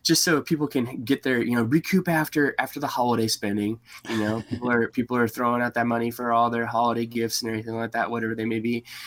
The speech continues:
Speaker 1: And then, you know, get some of that money back right before, uh, or right before, uh, the end of the month and, uh, start making their plans and stuff like that. And hopefully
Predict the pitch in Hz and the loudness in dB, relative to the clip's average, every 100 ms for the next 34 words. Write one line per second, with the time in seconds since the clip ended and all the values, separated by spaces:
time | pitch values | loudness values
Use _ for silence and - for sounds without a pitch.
0 | - 117 113 113 110 113 117 107 110 110 | -8 -2 0 2 0 0 -2 0 0 -2
1 | 110 113 120 110 110 113 113 104 113 113 | -4 -6 -2 -2 0 0 -2 -2 0 2
2 | 113 - 110 107 107 - 110 110 107 107 | 0 -2 -2 -2 -4 -4 -4 -2 -2 -2
3 | 110 110 113 - - - _ - 107 - | -4 -4 -6 -12 -20 -20 _ -6 -6 -4
4 | 107 104 104 104 _ 104 101 101 101 110 | -4 -2 -4 -8 _ -12 -10 -10 -12 -16
5 | _ _ _ _ 104 101 107 107 101 104 | _ _ _ _ -8 -8 -6 -6 -4 -4
6 | 104 107 - - _ _ 104 101 98 95 | -2 -4 -6 -18 _ _ -16 -12 -10 -10
7 | 98 101 98 98 104 101 101 101 - 104 | -12 -12 -8 -6 -6 -8 -8 -10 -8 -8
8 | 107 104 104 - 101 - 101 107 104 104 | -6 -8 -8 -12 -12 -16 -12 -10 -10 -12
9 | 98 107 - 107 101 | -14 -16 -12 -8 -8